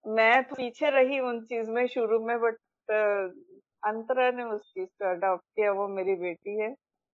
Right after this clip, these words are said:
अ, सितारिस्ट। उसने उस चीज को बहुत, क्योंकि मुझे लगा मैं lack करी तो मैं उसको नहीं करने दूंगी, तो मेरी उसके ऊपर पूरी pressure मेरा तरफ से भी था, "नहीं, lack नहीं करो, तुम्हारे में talent है तो बढ़ना है।"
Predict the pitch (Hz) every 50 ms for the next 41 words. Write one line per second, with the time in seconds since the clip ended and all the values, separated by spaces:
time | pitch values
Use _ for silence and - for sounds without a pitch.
0 | _ _ _ _ _ _ _ _ - - - _ - 208 190 - 185 180 175 165
1 | 175 190 202 - - _ _ _ _ _ _ _ _ _ _ _ _ _ - -
2 | 233 233 226 233 254 269 269 254 254 254 254 254 - - _ - 240 233 233 240
3 | 240 240 233 233 226 220 226 220 - - 233 220 220 220 262 247 226 269 269 254
4 | 254 254 247 226 285 294 285 277 254 247 277 269 254 240 240 233 247 254 254 254
5 | 240 233 233 247 247 - 269 247 240 262 262 254 285 277 277 277 269 262 254 -
6 | - 277 277 254 254 202 - 226 214 208 214 214 214 202 196 208 202 202 208 202
7 | - 226 220 208 220 226 226 220 247 254 247 240 233 226 - _ - 254 247 240
8 | 240 - 254 240 240 240 - 233 226 233 233 233 233 - - - - - _ _
9 | _ 233 226 233 240 240 269 269 262 254 262 247 247 240 240 254 254 254 254 269
10 | 240 233 233 233 - 254 233 214 233 226 220 240 226 208 208 214 214 208 208 196
11 | 196 196 202 208 208 214 220 - 240 233 233 220 226 233 220 240 240 240 220 220
12 | 214 214 220 226 233 226 - 220 202 190 196 214 214 220 226 240 240 - 349 302
13 | 262 254 226 214 202 202 185 175 - - 175 175